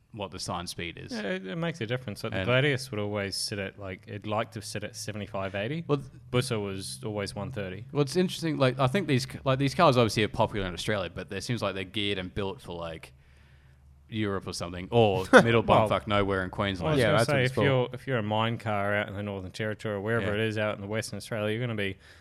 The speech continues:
Speaker 2: sitting on the, uh, the highways at
Speaker 1: Mm.
Speaker 2: one thirty.
Speaker 1: Yeah. Yeah, and it was, it's perfectly happy at that. It doesn't like a hundred.
Speaker 3: Oh, that's what it's built for. Yeah.
Speaker 1: It does not like a hundred. It's so much happier at
Speaker 3: Hmm.
Speaker 1: more than that.
Speaker 3: Right.
Speaker 1: Which is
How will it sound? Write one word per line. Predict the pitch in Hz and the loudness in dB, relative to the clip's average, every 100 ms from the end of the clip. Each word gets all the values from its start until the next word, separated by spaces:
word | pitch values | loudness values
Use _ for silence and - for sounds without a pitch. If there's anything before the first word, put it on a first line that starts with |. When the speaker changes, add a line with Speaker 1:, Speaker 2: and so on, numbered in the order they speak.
| - | -20
Speaker 2:
sitting | - 117 104 | -4 -2 0
on | 104 | -2
the, | 98 | -2
uh, | 113 120 | -4 -4
the | 117 107 | -4 0
highways | 120 120 107 98 | 2 2 0 -2
at | 98 | -4
Speaker 1:
Mm. | |
Speaker 2:
one | 104 101 | -4 -4
thirty. | 90 110 95 107 113 | -2 -2 -2 -6 -2
Speaker 1:
Yeah. | 101 85 - _ _ _ _ _ _ _ - | 0 0 -4 _ _ _ _ _ _ _ -6
Yeah, | 95 | -4
and | 87 | -2
it | 101 113 | -2 0
was, | 107 90 - _ _ _ 98 - | -2 -2 -10 _ _ _ -20 -10
it's | 101 - | -8 -8
perfectly | - 120 90 98 | 0 0 0 -4
happy | 90 90 85 85 | -8 -10 -12 -14
at | - | -14
that. | 82 - _ _ _ _ | -14 -16 _ _ _ _
It | - | -2
doesn't | 107 110 107 | 2 2 2
like | 101 95 | -2 -2
a | 87 | -4
hundred. | 90 107 | -6 -4
Speaker 3:
Oh, | |
that's | 123 | -2
what | 135 | -2
it's | 95 | -2
built | - 107 - | -4 -8 -4
for. | 101 104 | -4 -2
Yeah. | 107 | -2
Speaker 1:
It | 95 | 0
does | 107 | 0
not | 110 101 | 0 0
like | 98 92 | -2 -4
a | 87 | -6
hundred. | 87 82 80 - - | -10 -10 -12 -14 -12
It's | 95 90 | -12 -8
so | - 113 | -4 -2
much | 95 - | -2 -4
happier | 92 87 87 | -4 -4 -8
at | 71 - - 90 73 | -8 -14 -20 -18 -10
Speaker 3:
Hmm. | 202 | -6
Speaker 1:
more | 139 90 | -4 -6
than | 82 | -8
that. | 80 85 - - - - - - | -12 -12 -14 -20 -20 -20 -14 -6
Speaker 3:
Right. | 104 135 - | -6 -6 -8
Speaker 1:
Which | 98 92 - - - - - | -8 -8 -8 -12 -16 -20 -8
is | 98 - | -8 -8